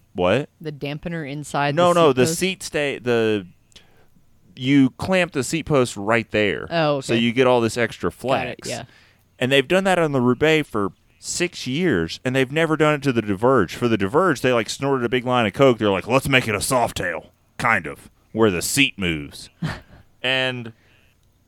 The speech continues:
Speaker 1: for this, they, they didn't, they, this is awesome. Why don't they do that for the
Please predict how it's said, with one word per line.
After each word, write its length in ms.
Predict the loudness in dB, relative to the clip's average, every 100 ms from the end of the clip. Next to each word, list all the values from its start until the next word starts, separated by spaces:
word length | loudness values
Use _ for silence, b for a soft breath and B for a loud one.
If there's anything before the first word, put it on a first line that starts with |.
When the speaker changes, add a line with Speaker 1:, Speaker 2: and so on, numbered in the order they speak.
| -14
Speaker 1:
for 140 | -12
this, 580 | -6 -4 -2 -4 -6 -14 _ -6
they, 240 | -4 -4 -10 _ -6
they 160 | -4 0
didn't, 320 | -2 -4 -16 _
they, 220 | -6 -6 _ -6
this 280 | -2 0
is 180 | -2 -6 -4
awesome. 420 | -4 -4 -8 -6
Why 160 | -2
don't 160 | -2 -2
they 120 | -4
do 160 | -2 -2
that 220 | -2 -4
for 120 | -8
the 140 | -6